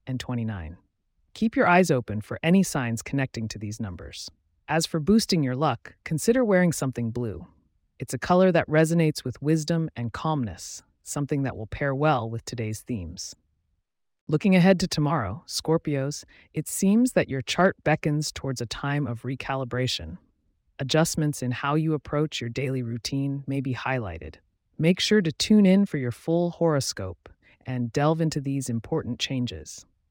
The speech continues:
As we close for today, remember, if you have questions or themes you would like for us to address in the horoscope, please get in touch at scorpio at pagepods dot com.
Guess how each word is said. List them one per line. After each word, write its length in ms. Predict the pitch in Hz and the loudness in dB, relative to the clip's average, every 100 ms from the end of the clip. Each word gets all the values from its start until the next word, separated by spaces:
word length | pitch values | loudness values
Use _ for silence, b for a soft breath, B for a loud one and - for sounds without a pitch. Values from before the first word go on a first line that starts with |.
| _ _ | _ _
As 180 | 147 147 | -6 -2
we 80 | 156 | -4
close 280 | - 208 247 | 2 4 4
for 140 | - | 2
today, 560 | 247 202 170 123 82 - _ | 0 4 4 4 -2 -14 _
remember, 540 | 151 156 156 110 90 - | 0 2 2 0 -8 -14
if 160 | - - | -10 -4
you 100 | 156 | -2
have 200 | 160 - | -2 -2
questions 580 | - 202 - 240 240 226 | 2 2 2 2 2 2
or 140 | 143 | -2
themes 600 | - - 175 113 101 104 | -2 0 0 0 -4 -8
you 140 | - 143 | -6 -4
would 100 | 143 | 0
like 240 | 156 - | 0 0
for 120 | - | -2
us 100 | 131 | -8
to 100 | - | -6
address 360 | 127 123 131 - | -6 -4 -4 -4
in 60 | 120 | -6
the 60 | |
horoscope, 600 | 113 156 143 - 101 104 - b b b _ | -4 -4 -4 -4 -8 -10 -16 b b b _
please 260 | - 240 254 | 0 2 4
get 160 | 233 | 4
in 120 | 220 208 | 4 2
touch 340 | - - - | 0 -2 -6
at 100 | - | -8
scorpio 540 | - - 151 - 170 | -8 -4 -2 0 0
at 120 | 165 - | 0 -2
pagepods 600 | - 151 - 139 139 131 | -2 -2 -4 -6 -6 -6
dot 200 | - 107 | -8 -8
com. 440 | - - 92 82 | -10 -10 -10 -12